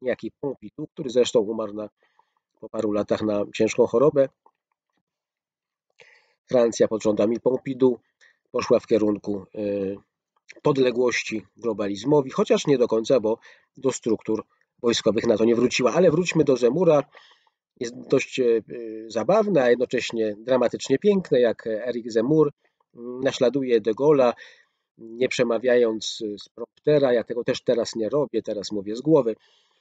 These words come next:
E, nie przemawiając z promptera, tylko czytając kartki, i to czytając kartki tak, że kamera go łapie na,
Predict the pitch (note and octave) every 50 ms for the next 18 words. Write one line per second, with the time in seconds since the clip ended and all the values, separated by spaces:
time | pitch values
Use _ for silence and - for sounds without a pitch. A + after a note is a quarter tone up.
0 | _ _ _ _ _ _ _ _ - A2 - A2+ A2+ A2 A2 G#2+ G#2+ A2 G#2+ G#2+
1 | A2 B2 C3 - - B2+ B2 A#2+ C#3 D3 C#3 B2+ A#2 - - - B2+ A#2 A2 -
2 | - - - D3+ D#3+ F3+ D3 - D3 - D3 - - - E3+ E3 - G3 G3 F3+
3 | D#3 B2+ A#2 G#2 - - - F3 G#3+ A3 - - G3 - - - - - G#3 A3+
4 | A3+ F#3+ - - - G3 G3 - - G3+ F3+ F3 D#3+ - - _ _ _ _ _
5 | _ _ _ _ _ - C3+ D#3 - - D3 D3+ E3+ E3+ E3 D3+ C#3+ C#3 C#3 C#3+
6 | D3+ C#3+ - D3 C#3 C3+ C#3 C3+ C3+ C3+